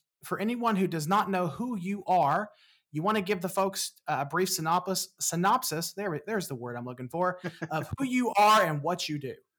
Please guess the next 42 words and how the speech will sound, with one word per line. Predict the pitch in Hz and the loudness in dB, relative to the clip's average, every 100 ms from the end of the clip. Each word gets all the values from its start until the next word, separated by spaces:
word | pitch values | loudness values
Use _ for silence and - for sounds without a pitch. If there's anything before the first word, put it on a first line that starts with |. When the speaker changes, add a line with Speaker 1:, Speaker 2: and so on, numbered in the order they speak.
| _ 139 | _ 0
Speaker 2:
All | 151 | 4
right, | 151 139 - | 6 4 -2
synopsis | - 170 170 151 143 - | 0 4 4 4 0 -2
time. | 160 147 139 123 - - _ _ | 0 0 0 -4 -10 -14 _ _
Let's | 147 | -8
do | 151 | -4
Speaker 1:
Synopsis. | 156 139 | -2 -2
Speaker 2:
this. | 139 - - _ _ _ - 165 | -4 -6 -10 _ _ _ -2 2
I'm, | 165 165 | 4 4
I'm | 175 | 6
not | 180 170 | 8 8
letting | 156 151 | 6 4
that | 135 127 | 0 0
go, | 131 123 | -4 -6
by | 113 113 | -6 -8
the | 110 | -12
way. | 110 110 | -14 -14
That's | 120 123 | -14 -12
a, | |
Speaker 1:
It's | 117 151 | -6 -4
Speaker 2:
that's | 135 139 | -4 -4
a, | |
Speaker 1:
fine. | 113 104 - | -6 -14 -6
Speaker 2:
that's | 135 | -6
a | 131 | -6
thing. | - 123 120 _ | -10 -12 -14 _
That'll | 156 165 | -2 0
be | 165 | 0
a | 160 | 0
t-shirt | 170 160 156 139 | -2 -2 -2 -2
in, | 156 151 - | -4 -6 -2
in | 170 165 156 160 - | -2 0 -2 -6 -6
under | 151 143 143 | -2 0 -2
a | 139 | -4
week. | 120 104 - _ _ - - - - 156 | -10 -18 -20 _ _ -20 -20 -18 -10 -4
Um, | 131 127 120 120 - - - | -2 0 -4 -10 -18 -20 -20
Speaker 1:
<laughs> | - - _ | -20 -20 _
Speaker 2:
no, | 202 | 6
so | 226 - - - | 8 6 0 0
I | 202 - 220 220 | 2 6 8 8
am, | 220 190 185 | 6 4 4
uh, | 165 160 156 | 4 6 6